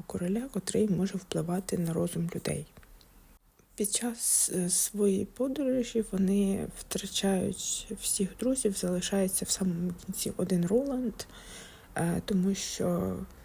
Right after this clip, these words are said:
Багряний Король не такий простий, як здається, і в нього в запасі досить багато психологічних трюків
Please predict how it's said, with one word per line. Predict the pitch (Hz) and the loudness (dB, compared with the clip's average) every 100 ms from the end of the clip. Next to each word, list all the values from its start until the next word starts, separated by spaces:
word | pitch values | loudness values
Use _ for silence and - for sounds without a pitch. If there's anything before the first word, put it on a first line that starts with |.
| - - - - | -20 -20 -18 -4
Багряний | 226 190 208 190 175 | 0 2 6 6 4
Король | 185 190 190 190 | 0 2 4 4
не | 180 175 175 180 185 175 | 4 2 2 2 2 0
такий | 190 190 196 | 0 -2 -2
простий, | 190 - 185 - 185 180 | -2 -2 -4 0 2 2
як | 185 | 0
здається, | 180 - 202 262 294 - - 240 - | -2 -2 0 0 -2 -4 0 0 0
і | 185 190 190 - | 2 2 0 -4
в | 190 | 0
нього | 185 214 226 220 208 196 180 | 4 4 4 4 4 0 -2
в | 196 190 185 185 | 0 2 2 0
запасі | 180 196 190 196 208 - | 0 0 0 -2 0 -2
досить | 180 190 - 180 | 0 0 0 -2
багато | 196 185 190 208 196 | -2 0 0 -2 -4
психологічних | - 185 202 190 190 190 - 190 - | -4 -2 2 2 2 0 -2 -4 -4
трюків | - 254 254 | -4 -2 0